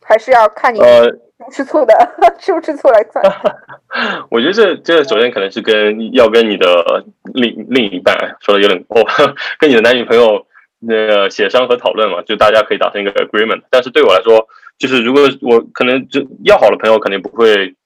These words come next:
Speaker 2: 要好，特别要好的异性朋友，我觉得应该不会，不太需要去刻意疏远之类的，因为 I know，就是这只是我的纯友谊的朋友，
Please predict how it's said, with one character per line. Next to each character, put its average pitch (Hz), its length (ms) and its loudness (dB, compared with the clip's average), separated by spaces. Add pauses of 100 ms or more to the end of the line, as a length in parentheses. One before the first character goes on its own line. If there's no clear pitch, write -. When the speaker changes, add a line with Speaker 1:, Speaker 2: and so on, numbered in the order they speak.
(200)
Speaker 2:
要 160 180 4
好， 120 220 -14 (100)
特 156 140 -2
别 135 140 0
要 143 120 4
好 98 140 -2
的 104 60 -8
异 117 40 -10
性 113 140 -14
朋 98 180 -8
友， 101 60 -2
我 92 140 -6
觉 92 120 -6
得 95 140 -4
应 101 60 -10
该 98 180 0 (460)
不 - 80 -8
会， 107 340 -2
不 - 80 -4
太 120 160 0
需 - 140 -4
要 101 180 2
去 92 380 -8 (140)
刻 120 160 -2
意 98 60 -6
疏 110 220 -6
远 95 180 -4
之 95 80 -14
类 101 140 2
的， 92 140 -4 (280)
因 120 80 0
为 123 80 2 (640)
I 113 160 0
know， 113 320 2
就 107 100 -8
是 104 200 -6
这 117 120 -8
只 - 140 -14
是 98 460 -2
我 107 180 0
的 95 80 -4
纯 107 220 -2
友 101 80 0
谊 92 100 -6
的 98 120 -2
朋 92 180 -4
友， 95 200 0